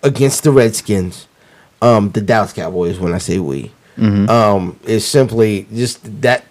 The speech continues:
Speaker 1: pales, anything there pales in comparison to what you guys have done. And then, like I said,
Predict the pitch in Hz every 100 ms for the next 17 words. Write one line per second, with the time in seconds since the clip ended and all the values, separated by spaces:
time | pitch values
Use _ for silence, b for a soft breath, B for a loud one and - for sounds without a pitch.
0 | - 120 107 107 98 - - 147 143 135
1 | 127 113 117 104 104 - 170 165 156 170
2 | 147 165 170 165 117 110 - _ _ b
3 | b b b b b - - 151 147 143
4 | 135 117 127 123 190 170 143 - _ b
5 | b b b 196 202 196 165 - _ _
6 | - 175 185 175 175 165 147